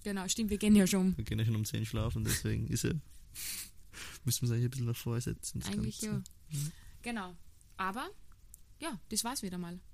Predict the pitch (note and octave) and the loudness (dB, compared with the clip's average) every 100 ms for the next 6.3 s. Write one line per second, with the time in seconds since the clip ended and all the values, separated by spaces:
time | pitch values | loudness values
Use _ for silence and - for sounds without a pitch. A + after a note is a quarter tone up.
0 | - A2+ A2+ C3+ G#3+ A#3+ B3 B3+ D4 C#4 | -2 2 2 2 0 -4 -4 -4 -6 -8
1 | C4+ C#4+ D4+ - - - - - B3 C4+ | -8 -10 -12 -18 -20 -20 -20 -4 -2 -2
2 | - A3 A#3+ - - - G3+ - - A3 | -4 -4 -4 -8 -16 -10 0 0 2 -2
3 | A3 A#3 - - F#3+ B3 - - - - | -2 0 4 6 6 0 -6 -8 -10 -12
4 | - - - - - - - - - - | -10 -10 -10 -12 -10 -10 -10 -10 -12 -12
5 | - - A#2 A2 A#2+ B2 A#2 A2+ A2 - | -6 0 4 6 6 6 6 4 2 2
6 | G#2+ A#2 | 0 -2